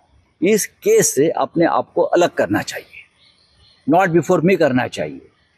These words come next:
क्योंकि एक पार्टी है प्रधानमंत्री इस मुकदमे में, उनके साथ उनके रिश्ते खुलेआम दिख रहे हैं। ऐसे में क्या चंद्रचूड़ साहब हमें न्याय दे पाएंगे?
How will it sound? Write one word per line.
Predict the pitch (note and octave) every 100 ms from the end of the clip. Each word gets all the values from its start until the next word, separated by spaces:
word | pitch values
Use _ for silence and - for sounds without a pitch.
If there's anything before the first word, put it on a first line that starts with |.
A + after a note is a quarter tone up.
| _ _ -
क्योंकि | F#3+ A3
एक | A3 A3+
पार्टी | G3+ F#3+ B3+
है | G#3+ E3+ - G#3+ G#3+ A#3 - -
प्रधानमंत्री | A#2 C#3 G#3 F#3+ F3 D3+ B2+ - -
इस | C3+
मुकदमे | D3 F3+ E3+ E3
में, | C3+ F2+ - _ _ _ _ _ _ _ _ _ - _ - - _ -
उनके | D#3 A3
साथ | G3 G3 G3
उनके | G#3 G3+
रिश्ते | F#3+ - A3+
खुलेआम | G#3 F#3+ G#3+ G3+
दिख | F#3+ G3
रहे | F3 B2+
हैं। | F2 - - _ _ _ _ _ _ _ _ _
ऐसे | B2 C3 F#3+
में | D3 C#3 D#3
क्या | E3 E3
चंद्रचूड़ | C3 B2+ C#3 D3+
साहब | C3+ F#2 E2+ B2+ _ _ _ _ _ _ _ - - - _ _ _ _ _ C3
हमें | D3+
न्याय | C#3+ E3
दे | E3
पाएंगे? | F3 E3+ F#3+ -